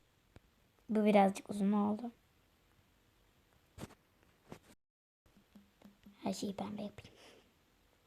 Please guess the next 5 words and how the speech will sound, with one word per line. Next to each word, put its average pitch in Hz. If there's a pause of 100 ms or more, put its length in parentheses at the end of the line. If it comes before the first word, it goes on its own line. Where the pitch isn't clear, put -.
(1800)
Bu -
ne 196
be? -
Anlamadım 190
ki. -